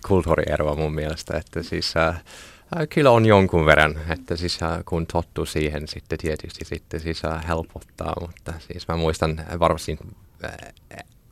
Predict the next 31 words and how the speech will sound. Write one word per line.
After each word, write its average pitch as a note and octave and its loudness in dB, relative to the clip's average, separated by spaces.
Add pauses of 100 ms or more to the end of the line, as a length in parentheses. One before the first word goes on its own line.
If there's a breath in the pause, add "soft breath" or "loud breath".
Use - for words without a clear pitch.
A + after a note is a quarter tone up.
alussa F#2+ 2
siis, E2 -6
äh, E2+ -2
isoin D#2 0
niin D2+ -6
kuin D2+ -6
ero D#2+ 0
oli D#2 -2
siis - -8
se, D#2 0
että D#2+ -6
siis E2 -6
tietysti - -8
suomalaiset D#2+ -2
eivät D#2+ 0
puhu F#2+ 4
niin D2+ -4
paljon D2+ 0
kuin D2+ -6
britit D#2 -4
ollenkaan, D#2+ -4
että - 0 (720 loud breath)
siis, - -6
äh, D#2 0
e-, - -4
Englannissa D#2+ 0
ei E2 4
ole D#2 0
mitään D#2 -2
niin E2 -6
kuin, E2 -4